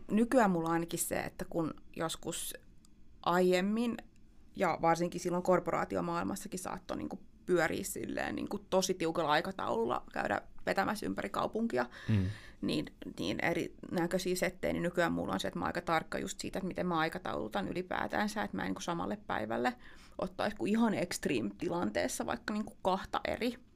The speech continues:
Speaker 1: esiintymistä, niin että on pystynyt just se, että, että sulla on sitä ennen semmoista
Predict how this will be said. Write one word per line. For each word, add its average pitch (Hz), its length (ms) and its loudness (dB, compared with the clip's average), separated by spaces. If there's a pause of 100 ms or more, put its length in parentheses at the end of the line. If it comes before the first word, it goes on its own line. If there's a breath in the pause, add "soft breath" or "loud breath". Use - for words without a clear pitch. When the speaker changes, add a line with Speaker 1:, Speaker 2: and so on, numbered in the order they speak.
(300)
Speaker 1:
esiintymistä, 247 760 4 (1500 loud breath)
niin 170 200 8
että 160 260 6
on 160 80 6
pystynyt 175 420 0
just - 220 -4
se, 190 60 2
että, - 220 -4
että - 120 -4
sulla 170 120 0
on 180 60 0
sitä 180 160 4
ennen 170 260 4
semmoista - 280 -4